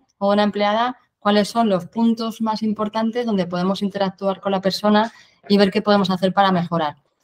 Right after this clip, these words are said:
Entonces, desde ahí sí me gustaría que me comentarais, los que lo habéis realizado, los que no me habéis entregado todavía, em,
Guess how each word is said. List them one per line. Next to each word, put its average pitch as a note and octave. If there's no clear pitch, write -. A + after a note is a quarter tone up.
Entonces, A3
desde C4+
ahí C4
sí B3
me C4
gustaría C4+
que C4
me A#3
comentarais, A3
los F#3
que F#3
lo F3
habéis F#3
realizado, A3
los F#3
que G3
no A3
me B3
habéis B3+
entregado A#3
todavía, A3
em, G3